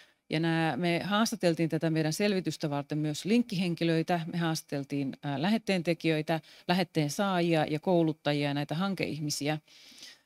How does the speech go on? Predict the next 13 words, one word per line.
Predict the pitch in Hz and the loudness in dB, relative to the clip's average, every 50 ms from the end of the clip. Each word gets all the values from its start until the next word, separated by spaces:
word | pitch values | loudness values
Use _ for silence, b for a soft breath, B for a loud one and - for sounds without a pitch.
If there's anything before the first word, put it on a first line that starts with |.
| B _ - | B _ -2
Ja | 156 151 | -2 -2
tota | 151 - 160 151 - 151 151 | -2 -2 -4 -2 -2 -2 -2
niin, | 160 156 151 151 156 156 | 0 0 0 0 0 0
noi | 165 160 156 160 156 - - - _ _ - - | 0 0 0 0 -2 -4 -8 -16 _ _ -6 -2
linkkihenkilöt, | 180 214 240 233 - 185 180 202 196 190 165 165 156 147 147 - - - _ - - - _ - - | 2 2 2 2 0 -2 -2 0 -2 -2 -2 -2 -2 -2 -4 -6 -12 -20 _ -20 -20 -20 _ -12 -8
äh, | - 175 B B B B B B B B | -8 -8 B B B B B B B B
koki, | - 190 175 - 175 151 - | -2 -2 -2 0 -2 -4 -4
että | 147 - - 170 | -4 -6 -6 -6
siinä | 151 - 165 165 | -4 -2 -4 -2
koulutuksessa | 165 190 202 196 175 - 160 - - 170 151 - 180 | -2 0 0 0 0 -2 -2 -4 -4 -4 -4 -2 0
olisi | 170 160 - | -2 0 0
ollut | 156 185 175 175 | 0 -2 0 0
hyvä | 185 190 160 160 143 - | 0 0 0 0 -2 -2